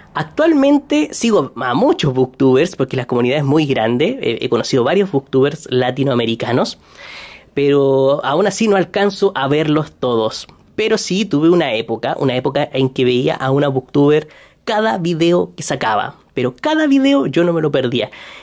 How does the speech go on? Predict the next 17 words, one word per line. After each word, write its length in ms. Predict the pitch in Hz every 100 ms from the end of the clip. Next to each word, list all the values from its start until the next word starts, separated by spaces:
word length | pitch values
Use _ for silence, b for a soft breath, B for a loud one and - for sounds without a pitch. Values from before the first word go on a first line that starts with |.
| B
Y 180 | 135 170
era, 340 | 196 196 190 -
eh, 520 | 131 131 131 131 127 -
yo 420 | - 120 139 135 131
creo 140 | 151
que 100 | 127
todos 180 | 131 139
la 120 | 147
conocen, 400 | 156 156 139 123 -
eh, 120 | -
lamentablemente 640 | 127 123 123 147 143 151 143
puso 220 | 139 151
sus 280 | - 135 127
videos 360 | 127 139 139
en 100 | 139
privado 460 | 131 131 120 151 185
ahora. 340 | 131 123 208